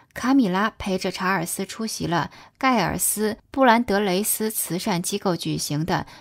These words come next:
同一首诗歌茶话会。在这里，卡米拉为大家介绍了一款新型改良版本的蛋糕。她表示，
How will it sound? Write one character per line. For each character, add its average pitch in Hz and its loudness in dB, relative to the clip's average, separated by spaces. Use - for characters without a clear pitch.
同 185 -2
一 254 4
首 165 -2
诗 262 -4
歌 262 0
茶 - -4
话 156 -4
会。 165 -6
在 - 2
这 214 2
里， 180 -4
卡 247 -2
米 254 6
拉 226 2
为 214 0
大 202 0
家 202 -2
介 208 -2
绍 190 -4
了 180 -2
一 185 -2
款 - -6
新 254 0
型 208 -4
改 170 -6
良 190 -4
版 185 -4
本 180 -4
的 - -10
蛋 160 -2
糕。 180 2
她 202 -2
表 170 0
示， - -4